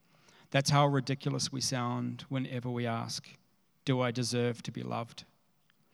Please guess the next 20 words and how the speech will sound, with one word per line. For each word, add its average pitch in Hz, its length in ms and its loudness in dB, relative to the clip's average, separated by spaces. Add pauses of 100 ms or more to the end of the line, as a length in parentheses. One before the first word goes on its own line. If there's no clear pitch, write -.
(720)
You 147 120 10
were 143 100 6
created 123 460 0
for 123 140 -6
love. 120 400 -8 (880)
It's 139 180 -2
the 139 120 4
reason 127 420 4
you 123 200 0
are 120 100 -2
here, 117 460 -4 (880)
to 139 100 0
give 131 300 2
love 113 460 0 (320)
and 127 180 0
receive 123 380 -2
it. 143 160 -8 (880)
It's 139 180 2
your 135 100 2
purpose. 127 600 0